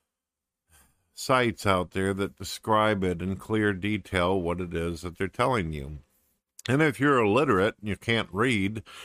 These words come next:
it's not like YouTube doesn't have a million cartoons and illustrations and C G I. And the reason why we don't have any videos where we actually see that happening in reality is because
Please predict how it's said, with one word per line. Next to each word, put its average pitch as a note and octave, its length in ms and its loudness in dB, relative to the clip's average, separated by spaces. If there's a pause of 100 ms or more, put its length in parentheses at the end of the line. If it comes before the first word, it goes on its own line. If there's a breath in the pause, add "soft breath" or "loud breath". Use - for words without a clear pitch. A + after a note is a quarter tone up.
(180 loud breath)
it's - 200 -8
not A2 240 2
like G2 220 2
YouTube G#2 480 -2
doesn't F#2+ 300 -2
have F#2 200 0
a F2+ 100 -2
million G#2 720 0
cartoons G#2+ 960 -2
and F2+ 140 -4
illustrations G2 1120 -2
and E2 140 -6
C A2 240 -4
G F2+ 260 -2
I. G2 420 2 (580 loud breath)
And F#2+ 160 0
the G2 60 4
reason G#2 440 2
why G2 260 4
we F#2+ 160 0
don't G2 260 0
have F#2 280 0
any F#2 200 -2
videos F#2 480 0
where F#2 140 -4
we E2 200 -6
actually A2+ 560 -2
see F2 260 -6
that F2 240 -2
happening E2+ 840 -4
in F2+ 140 -2
reality F2+ 760 2 (400 loud breath)
is E2 160 -8
because F#2+ 640 0